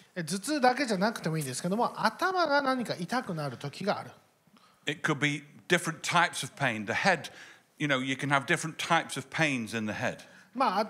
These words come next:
Speaker 1: 例えば頭痛もそうだし、片頭痛とか、そしてそれ以外にも何か頭が圧迫されるとかね、様々な痛みの種類があると思いますけども、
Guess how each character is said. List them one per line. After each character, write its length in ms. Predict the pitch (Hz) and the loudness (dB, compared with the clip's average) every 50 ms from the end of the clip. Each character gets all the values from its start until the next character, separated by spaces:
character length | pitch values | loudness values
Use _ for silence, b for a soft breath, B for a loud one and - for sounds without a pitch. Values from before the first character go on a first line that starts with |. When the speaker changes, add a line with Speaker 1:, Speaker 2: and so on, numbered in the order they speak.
| - 190 170 160 - | -2 0 2 2 4
Speaker 1:
例 60 | 170 | 2
え 20 | 196 | 0
ば 80 | 170 | 0
頭 120 | 151 170 165 | 0 -2 -4
痛 200 | - 196 196 190 | 0 0 0 2
も 120 | 185 180 | 2 2
そ 100 | 180 202 | 0 2
う 40 | 170 | 0
だ 80 | 160 156 | 0 -2
し、 40 | 156 | -2
片 140 | 156 151 | -4 -6
頭 60 | 151 156 | -6 -6
痛 240 | 147 147 143 135 127 | -8 -8 -8 -8 -8
と 120 | 151 156 | -8 -2
か、 200 | 160 226 214 170 | 0 2 2 2
そ 120 | - - 185 | 0 -4 -6
し 60 | - | -6
て 60 | 175 | -6
そ 180 | 151 - 214 233 | -2 -2 -2 0
れ 120 | 262 285 | 0 0
以 20 | 294 | 0
外 180 | 311 294 254 | 2 2 2
に 80 | 226 247 | 2 0
も 100 | 247 240 | -2 0
何 180 | 233 247 240 202 | 0 0 0 0
か 100 | 180 170 | 0 -2
頭 280 | 185 - 233 220 190 | 2 2 2 2 2
が 80 | 165 156 | 0 -2
圧 100 | 151 - | 0 2
迫 180 | - 202 202 - | 0 0 0 0
さ 140 | - 220 208 | 0 2 2
れ 100 | 214 208 | 2 0
る 100 | 202 170 | 0 -2
と 100 | 165 143 | -2 -2
か 120 | 170 185 | 0 0
ね、 140 | 226 240 208 | 0 -2 0
様 220 | - 247 277 339 | 0 0 0 2
々 180 | 359 339 254 202 | 0 0 -2 -2
な 60 | 170 | -2
痛 140 | 151 180 165 | 0 -2 -2
み 60 | 165 | 0
の 60 | 165 170 | -2 -2
種 160 | - 190 156 | -2 -2 -2
類 60 | 143 | -2
が 80 | 139 139 | -2 -2
あ 40 | |
る 60 | 143 - | -2 -4
と 80 | 139 | -6
思 100 | 127 127 | -8 -8
い 20 | 127 | -8
ま 120 | 127 131 | -8 -8
す 60 | - - | -6 -4
け 80 | 185 | -2
ど 100 | 190 247 | -2 0
も、 160 | 262 262 254 | 0 -2 -4